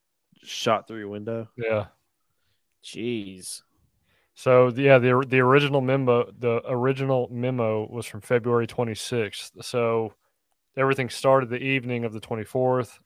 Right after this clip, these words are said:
Speaker 2: into the morning of the twenty-fifth, and the original memo to Roosevelt was on February twenty-sixth. That one is unchallenged. Uh, basically,
Speaker 3: Yeah,
Speaker 2: they're
Speaker 3: this is plausible. This is turning around for me.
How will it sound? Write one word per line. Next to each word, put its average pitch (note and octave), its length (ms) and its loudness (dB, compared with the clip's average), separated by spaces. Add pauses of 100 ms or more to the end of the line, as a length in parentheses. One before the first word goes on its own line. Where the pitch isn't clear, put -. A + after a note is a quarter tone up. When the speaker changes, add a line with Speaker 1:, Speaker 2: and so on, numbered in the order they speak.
Speaker 2:
into B2 240 -6
the A#2 80 -6
morning A#2+ 320 0
of A2+ 80 -6
the G#2+ 60 -14
twenty-fifth, A#2 680 -2 (440)
and B2 140 -6
the A#2 100 -4
original A#2+ 420 0
memo A#2 520 0 (260)
to A#2 120 -8
Roosevelt A2+ 600 0 (100)
was A2+ 120 -8
on A2 100 -6
February A2 320 -2
twenty-sixth. - 720 -8 (280)
That A#2+ 160 10
one C3 280 6
is A#2 120 -2
unchallenged. A2+ 840 0 (460)
Uh, G#2+ 380 0 (500)
basically, B2 440 0
Speaker 3:
Yeah, A3 80 0
Speaker 2:
they're A2+ 160 4
Speaker 3:
this A2+ 100 -2
is - 260 -20
plausible. F#3+ 920 0 (1800)
This C#3 160 -12
is E3 100 -10
turning F3+ 300 -2
around F3 460 0
for C3 120 -12
me. F#2+ 300 -12